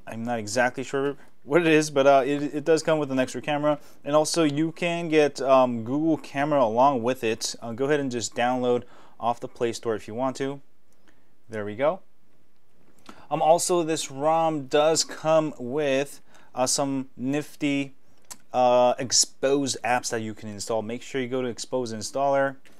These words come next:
uh, go to Framework, and, uh, go ahead and hit Install Update.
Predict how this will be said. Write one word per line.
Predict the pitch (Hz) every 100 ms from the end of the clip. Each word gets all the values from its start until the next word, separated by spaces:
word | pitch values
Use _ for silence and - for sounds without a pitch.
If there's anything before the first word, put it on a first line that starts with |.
| - - - -
uh, | 117
go | 113 156
to | 135
Framework, | - - 117 113 120 123 - - - - - - - -
and, | 123 127 127 123 113 - - - - -
uh, | 107
go | 110
ahead | 135 139
and | 131
hit | 139 123
Install | 110 - 131 117
Update. | - 165 175 - -